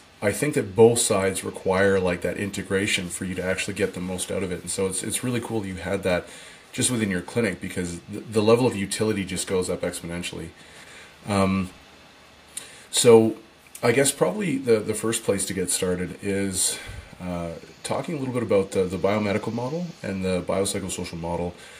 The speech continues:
because I'd say probably in the last ten years or so, it's really started to become a lot more, um, prominent in, in the coaching sphere. And I think with a lot of things, you know, there's this kind of overcorrection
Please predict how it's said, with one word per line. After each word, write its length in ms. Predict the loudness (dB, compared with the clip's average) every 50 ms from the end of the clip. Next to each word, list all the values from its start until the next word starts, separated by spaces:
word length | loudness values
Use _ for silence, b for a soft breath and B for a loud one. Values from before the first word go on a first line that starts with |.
| B B B B B -10
because 640 | -8 -6 0 4 4 4 4 4 0 -2 -6 -6 B B B B B B -6 0
I'd 120 | 0 2 4
say 120 | 4 2
probably 320 | 4 6 4 4 6 4
in 40 | 2
the 60 | 2
last 300 | 4 2 2 0 0 -2
ten 300 | -4 -6 -2 -2 0 0
years 300 | 0 0 0 0 0 -2
or 60 | -2 -2
so, 280 | -2 0 2 2 2
it's 140 | 0 -2 -4
really 400 | -8 -6 -2 0 0 0 0 0
started 280 | -2 -2 -2 -2 -2 -4
to 80 | -8
become 280 | -8 -8 -8 -6 -6 -4
a 60 | -2
lot 220 | 0 -2 -2 -2
more, 420 | -4 -2 -2 0 0 0 -2 -4 -6 -10 -14 -10
um, 420 | -6 -6 -4 -4 -4 -6 -6 -8 -10 -14 -18 -20 -20 -16 -14 B B B B B B B B B B -20 -20 -20 -20 -20 -16 -12
prominent 640 | -4 0 2 2 4 4 2 2 0 -2 -4 -4 -6 -4
in, 180 | -2 -2 -2 0
in 120 | -2 -2
the 80 | -4 0
coaching 320 | 0 0 2 2 0 -2
sphere. 280 | 0 -2 -2 -2 -4 -6 B B B B B B B B B B B B B B B -20 -8 -2
And 400 | 2 4 4 6 4 4 2 0 -2 B B B B B B B B B -6
I 60 | -4
think 180 | -2 -2 2 2
with 140 | 4 4
a 40 | 6
lot 200 | 6 8 8 8
of 80 | 8 6
things, 320 | 4 -2 -2 -2 -2 -2
you 80 | -2 -2
know, 100 | -2 0
there's 200 | 0 -2 -2 -2
this 100 | -4 -4
kind 180 | -2 0 0
of 140 | 0 0 2 4
overcorrection 840 | 4 4 4 2 0 -2 -2 0 0 0 0 -2 -4 -4 -6